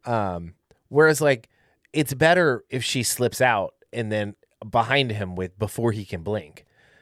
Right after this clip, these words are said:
You know, it, and it, it, it did not do anything to show the power that is actually there. And the fact that she spent so much time weeping. And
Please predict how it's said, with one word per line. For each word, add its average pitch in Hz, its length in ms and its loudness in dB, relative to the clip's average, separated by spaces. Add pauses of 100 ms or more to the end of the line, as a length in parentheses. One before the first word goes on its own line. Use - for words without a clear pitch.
(320)
You 120 120 -4
know, 110 160 2
it, 117 220 -2
and 131 160 0
it, 123 80 0
it, 127 260 -8
it 127 140 -10
did 147 120 0
not 165 180 0
do 147 120 -2 (140)
anything 120 540 0
to 98 120 -8
show 92 340 0
the 85 120 -8 (120)
power 139 560 0
that 95 120 -6
is 92 120 -10
actually 98 420 -6
there. 92 340 -4 (1000)
And 101 340 -6 (920)
the 117 100 0
fact 131 420 -4
that 113 140 -4
she - 200 -6
spent - 360 -6
so 180 440 0
much 139 320 -2
time 87 640 -6 (800)
weeping. 110 380 -6 (3500)
And 127 220 -2